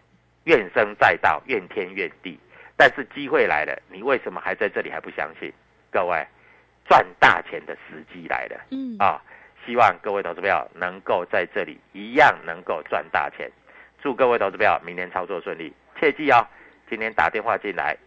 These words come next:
Speaker 1: 有好康的，因为明天我要带你赚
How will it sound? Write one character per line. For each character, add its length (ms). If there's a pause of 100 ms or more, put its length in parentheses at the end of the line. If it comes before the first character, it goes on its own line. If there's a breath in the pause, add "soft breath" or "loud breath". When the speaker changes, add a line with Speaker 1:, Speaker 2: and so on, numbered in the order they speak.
Speaker 1:
有 160
好 260
康 320
的， 160 (220)
因 120
为 160 (340 loud breath)
明 260
天 240 (100)
我 160
要 140
带 200
你 160 (160)
赚 220